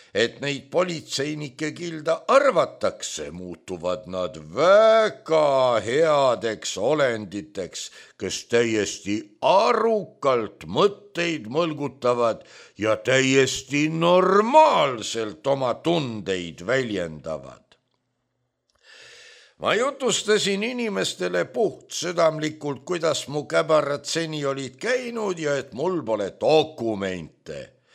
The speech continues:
Ja inimesed olid nii kenad, andsid mulle süüa, leidsid mulle sooja ja kuiva nurgakese, et ma magada saaksin, ja andsid mulle head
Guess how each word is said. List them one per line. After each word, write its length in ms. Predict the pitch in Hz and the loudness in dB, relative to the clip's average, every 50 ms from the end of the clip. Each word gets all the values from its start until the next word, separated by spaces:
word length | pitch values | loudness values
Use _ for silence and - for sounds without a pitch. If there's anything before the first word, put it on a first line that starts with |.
| - - - | -20 -16 -8
Ja 140 | - 156 208 | -4 -2 -2
inimesed 540 | 226 240 247 262 247 240 233 185 240 285 226 | -2 -2 -4 -6 -4 -4 -4 -4 -4 -2 -2
olid 260 | 247 269 262 262 254 | -2 -2 -2 -6 -8
nii 220 | 269 247 254 254 214 - - | -8 -8 -8 -8 -10 -10 0
kenad, 680 | 226 233 233 233 214 190 160 131 110 98 85 73 - - | 2 4 4 4 2 0 -2 -2 -2 -4 -8 -12 -10 -6
andsid 480 | 202 214 240 233 151 - 233 247 202 226 | -6 -4 -4 -6 -8 -8 -8 -6 -2 0
mulle 260 | 233 226 233 226 220 208 | 0 4 6 6 4 4
süüa, 1120 | - - - - - 170 202 226 226 220 208 190 170 147 123 107 95 87 85 85 80 71 - - - - - - _ | 2 -2 -6 -4 -4 -4 -2 -2 -2 -2 -4 -4 -6 -8 -8 -10 -10 -10 -8 -8 -10 -10 -12 -16 -20 -20 -20 -18 _
leidsid 580 | 131 165 220 240 240 226 185 - - 240 233 202 | -4 -4 -2 -2 -4 -6 -8 -6 -6 -6 -6 -2
mulle 320 | 233 233 240 233 233 233 | 0 0 4 6 4 4
sooja 680 | - - - 208 233 240 247 247 240 240 233 226 226 226 | 4 2 2 4 4 6 6 6 4 4 2 0 2 2
ja 200 | 226 226 226 214 | 2 2 2 0
kuiva 520 | 220 226 240 240 247 233 214 202 214 226 220 | 0 -2 -6 -6 -6 -6 -2 0 0 0 0
nurgakese, 960 | 190 165 175 220 254 240 220 170 202 185 139 - - - 156 - 160 175 170 | -2 -2 0 2 2 2 2 4 2 2 2 0 -4 -6 -6 -4 -2 -4 -4
et 120 | 165 165 | -4 -6
ma 180 | 165 165 175 185 | -4 -2 -2 -2
magada 680 | 185 185 214 233 226 185 196 180 156 135 113 135 131 | 0 0 2 2 2 4 6 4 4 4 4 0 -2
saaksin, 680 | 117 - 135 135 127 113 98 - - - - 98 95 101 | 0 0 0 2 2 2 0 -2 -8 -10 -8 -8 -6 -4
ja 180 | 104 107 110 | 0 0 0
andsid 480 | 113 120 120 113 - - - 123 117 120 | 0 0 -2 -6 -8 -6 -6 -6 -6 -4
mulle 300 | 127 131 131 139 135 127 | -4 -2 0 0 0 2
head 580 | 120 127 139 165 175 170 165 165 165 160 - 135 | 2 2 4 4 4 4 4 4 4 2 2 -2